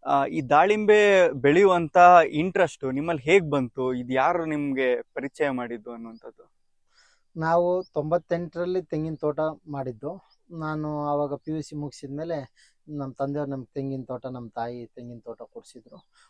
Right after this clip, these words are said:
Speaker 2: ಕೊಡ್ಸಿದ್ಮೇಲೆ ಅದು ಮಾಡ್ತಾ ಇದ್ದು. ಎರಡ್ ಸಾವಿರದ ಹನ್ನೆರಡರಲ್ಲಿ ಬರ ಬಂತು, ನಮ್ಮ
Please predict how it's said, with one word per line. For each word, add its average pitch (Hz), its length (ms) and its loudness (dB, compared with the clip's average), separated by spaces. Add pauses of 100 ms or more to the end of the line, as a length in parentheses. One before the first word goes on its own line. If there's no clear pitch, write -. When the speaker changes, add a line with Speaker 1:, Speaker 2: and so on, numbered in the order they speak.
Speaker 2:
ಕೊಡ್ಸಿದ್ಮೇಲೆ 190 480 -2
ಅದು 156 140 4
ಮಾಡ್ತಾ 156 380 0
ಇದ್ದು. 165 260 -2
ಎರಡ್ 147 180 0
ಸಾವಿರದ 165 440 0
ಹನ್ನೆರಡರಲ್ಲಿ 151 1200 -4
ಬರ 147 220 2
ಬಂತು, 139 280 -6
ನಮ್ಮ 120 300 -14